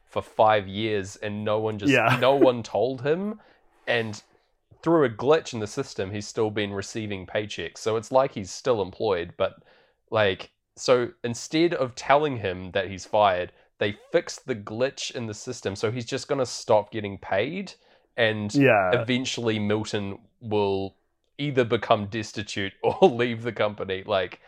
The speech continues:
Speaker 1: they say that it'll work itself out naturally, which is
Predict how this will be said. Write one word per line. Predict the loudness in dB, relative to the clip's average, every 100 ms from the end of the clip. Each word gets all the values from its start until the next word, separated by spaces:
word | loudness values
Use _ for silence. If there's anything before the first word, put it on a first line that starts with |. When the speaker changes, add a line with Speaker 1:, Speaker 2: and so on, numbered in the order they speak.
| _ _ _ 0
Speaker 1:
they | 0
say | 2 2
that | 4 2 2
it'll | -4 -4
work | -2 -2 -2 -4
itself | -10 -2 0 0
out | 2 2 0
naturally, | -4 -6 -6 -8 -6 -6 -10 -14 _ -16
which | -4
is | -2 -4